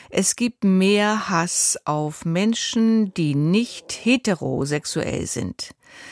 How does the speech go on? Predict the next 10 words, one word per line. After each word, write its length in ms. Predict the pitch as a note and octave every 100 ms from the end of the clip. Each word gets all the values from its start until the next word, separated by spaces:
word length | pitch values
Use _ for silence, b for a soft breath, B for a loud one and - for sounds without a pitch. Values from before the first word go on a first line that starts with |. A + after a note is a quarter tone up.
| B
„Wir 400 | - E3+ A#3+ C#4+
werden 460 | A#3+ A3+ A3 F#3+ E3+
öfter 720 | - G#3 - - - A3 -
angefeindet. 1200 | A#3 C#4 G#3 - - - - - - _ - - B B B B B
Manche 600 | D#3+ E3+ G3 A#3+ - B3+
Menschen 760 | G#3+ F3 G3+ - - A3 G3+ C#3
wünschen 500 | F3+ G#3+ - G#3 -
uns 380 | E3 E3 -
den 280 | - D#3+ D3+
Tod.“ 680 | - F#3+ D3 - - -